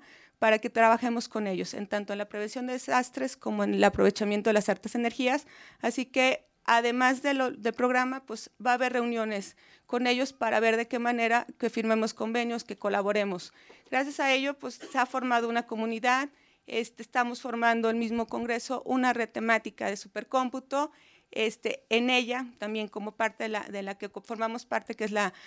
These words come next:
red Mexu, este, lo que se está buscando y que se impulsó y parte de los resultados fue la, este, la formación o l-, la propuesta de un pro-, ah, un programa de posgrados multidisciplinario y entre varias instituciones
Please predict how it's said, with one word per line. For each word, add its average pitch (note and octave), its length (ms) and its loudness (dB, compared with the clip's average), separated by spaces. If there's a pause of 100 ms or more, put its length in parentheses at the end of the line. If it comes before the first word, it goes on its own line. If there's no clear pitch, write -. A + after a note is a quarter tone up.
(200)
red A3 180 2
Mexu, B3+ 500 0 (360)
este, A3+ 380 0
lo A3+ 140 0
que A#3+ 100 -6
se B3 80 -10
está B3 180 -4
buscando B3 440 -2
y A#3+ 40 -8
que A3+ 160 -6
se A#3 100 -6
impulsó A3 480 -4
y A#3 80 -8
parte A3 360 -4
de A#3 40 -4
los A3+ 140 -4
resultados A#3+ 580 -4
fue A3 160 -6
la, A3 320 -4
este, F#3+ 640 -6 (380)
la A#3 140 2
formación B3 800 -2
o A3+ 140 -2
l-, G#3 420 -8
la G#3 220 -4
propuesta A#3+ 600 -6
de A#3+ 80 -6
un A#3+ 120 -4
pro-, A3+ 300 -6
ah, G#3 260 -6
un G#3+ 140 -8
programa A3+ 460 0
de A3 100 -2
posgrados G#3+ 680 0 (460)
multidisciplinario A3+ 1080 -4
y A3 180 -8
entre G#3 280 -8
varias G#3 260 -4
instituciones A#3 840 -6